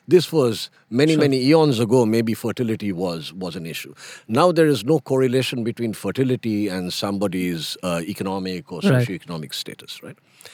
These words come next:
Speaker 1: So here I think there is, um, an interesting difference between biology and economics. So if you don't mind, I'll,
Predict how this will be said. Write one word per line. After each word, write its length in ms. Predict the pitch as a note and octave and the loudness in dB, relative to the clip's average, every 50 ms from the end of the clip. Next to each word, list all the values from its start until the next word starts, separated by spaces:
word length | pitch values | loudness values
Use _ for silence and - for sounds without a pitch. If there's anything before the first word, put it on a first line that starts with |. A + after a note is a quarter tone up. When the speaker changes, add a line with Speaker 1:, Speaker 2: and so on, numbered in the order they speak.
| - - - - - _ | -20 -20 -20 -20 -20 _
Speaker 1:
So 160 | - - - | -10 -6 -6
here 480 | D3 A#2 - - - - D4+ D#4 C4+ G#3+ | -6 -6 -6 -8 -8 -2 2 4 4 4
I 120 | F3 D#3 | 4 2
think 260 | C#3+ - E3 D3+ C3+ B2 | 2 0 -2 -2 -2 0
there 200 | C3+ C3+ B2+ B2+ | 0 0 2 2
is, 360 | B2+ A#2+ A2+ A2 - - - - | 2 0 0 -2 -6 -8 -8 -6
um, 840 | - G2 G2 F#2 F2+ F2+ F2+ F2 F2 F2 E2+ E2+ E2+ E2+ D#2+ D2 D2 - - - - _ _ _ - | -4 -2 0 0 0 0 0 0 0 -2 -2 -2 -4 -4 -6 -8 -10 -14 -20 -20 -20 _ _ _ -4
an 100 | A2 B2 - | -2 0 2
interesting 480 | D#3 F#3 - F3+ - - C#3+ A2+ F#2 | 2 2 2 -2 -4 -4 -4 -4 -2
difference 460 | E2 B2 C3+ - - D#3 C#3+ A#2 - | 0 0 0 0 -2 -4 -4 -4 -6
between 280 | - G#2 - - A#2 G2+ | -8 -8 -6 -4 -2 -2
biology 420 | E2+ F#2 F2 F2+ F#2+ G2+ F#2 D#2+ F2+ | 0 0 0 0 0 0 -2 -2 -4
and 80 | E2 | -4
economics. 420 | F2 - - F2+ F2+ D#2 D2 - - | -6 -6 -4 -4 -4 -6 -6 -6 -4
So 60 | G2+ | -4
if 100 | F#2+ - | -2 0
you 60 | A#2+ G2 | 0 2
don't 220 | A#2+ B2+ B2+ A#2 | 2 2 2 2
mind, 260 | A#2 A#2 B2 B2 A#2 | 2 2 2 2 2
I'll, 140 | A2 G#2 G#2 | 0 0 -2